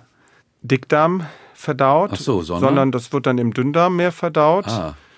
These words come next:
Speaker 1: Und die ganzen, also Fleisch, Pro-, Fleisch enthält ja Proteine, Proteine, Fette und einfache, kleinere Zuckermoleküle werden im Dünndarm verdaut. Das ist auch gut so.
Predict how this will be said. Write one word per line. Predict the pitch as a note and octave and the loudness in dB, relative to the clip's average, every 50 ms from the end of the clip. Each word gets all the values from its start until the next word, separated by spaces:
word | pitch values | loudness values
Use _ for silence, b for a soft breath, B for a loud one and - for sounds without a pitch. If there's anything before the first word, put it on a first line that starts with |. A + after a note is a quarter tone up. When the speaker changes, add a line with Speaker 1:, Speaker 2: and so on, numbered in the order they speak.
| b b b b b b _ | b b b b b b _
Speaker 1:
Und | - B2+ A#2+ B2+ | -6 -6 -4 -2
die | C3 | 0
ganzen, | A#2+ C3 C3+ D3 C#3 - - D3 C3+ B2+ | 2 2 0 0 -2 -2 -2 0 2 2
also | A2 A#2 B2 B2 | 2 0 0 -6
Fleisch, | A#2+ - - - - C3 A#2+ A#2+ B2+ C3 C3+ C3+ C#3 C#3+ - - - - - | -8 -10 -12 -4 -2 0 2 2 2 2 4 4 2 2 0 -4 -6 -10 -12
Pro-, | - - D3 C3+ - - - - | -6 -6 -6 -6 -6 -12 -20 -20
Fleisch | _ - B2+ A#2+ B2+ B2+ | _ -2 0 0 0 0
enthält | B2+ B2 A2+ B2 B2 A#2+ | -2 -2 -2 -2 -2 -2
ja | B2 A#2 | -4 -6
Proteine, | A#2+ - - A#2 - C3+ - - A#2+ A#2 A2+ G#2+ | -6 -8 -12 -10 -10 -10 -6 -4 -2 -2 -2 -4
Proteine, | - - - A#2+ A#2+ C#3 C3 - B2+ C3 B2 B2 A#2+ A#2 A#2+ A#2 b b b b b b | -6 -8 -10 -8 -8 -8 -8 -4 -4 -2 -2 0 0 -2 -4 -6 b b b b b b
Fette | - - - C3 B2 - - C3+ G2+ | -8 -2 -2 -2 -2 -2 -4 -4 -4
und | G2+ A#2+ A#2+ A#2+ - - - - | -4 -6 -8 -8 -14 -18 -8 -4
einfache, | - A2+ B2+ C#3 C#3+ - - C3+ - - B2+ | -2 0 0 0 -2 -2 -6 -8 -6 -6 -10
kleinere | A#2+ - C3 B2 B2+ C3 C3 A#2 A#2+ A#2 | -6 -2 0 0 2 2 0 -2 -2 -4
Zuckermoleküle | - - C#3+ - D#3 D3 D3 D3 C#3 C#3 C3+ - - D3+ C#3+ C3+ C3 A#2+ | -6 -10 -6 -6 -4 -2 -2 -2 -4 -4 -6 -6 -6 -4 -4 -2 -2 0
werden | B2+ B2+ A#2+ A#2+ | 0 0 0 0
im | A2+ A#2 | -2 0
Dünndarm | A2 B2+ C3 C#3 C#3 D3 D#3 D#3+ E3 E3+ - B2 - | 0 0 0 0 2 0 0 0 -2 -8 -10 -14 -10
verdaut. | - - C3+ C#3 C3+ C3+ D3 F#3+ F#3+ - | -10 -8 -4 0 0 2 2 0 -2 -6
Das | C3+ B2 | -10 -8
ist | - | -8
auch | - A2 - _ | -8 -10 -10 _
gut | - C#3 C#3+ C#3 | -10 -10 -10 -8
so. | - - F#3 G3 A#3 B3+ A#3+ | -8 -4 -2 -2 -2 -2 -4